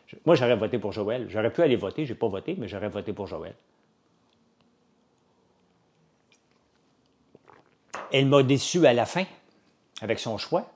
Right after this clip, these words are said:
de Gabriel, euh, parce que j'ai écouté les, ben, les, euh,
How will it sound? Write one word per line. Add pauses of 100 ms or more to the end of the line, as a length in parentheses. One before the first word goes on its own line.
(180)
de
Gabriel, (680)
euh,
parce
que
j'ai
écouté
les,
ben,
les,
euh,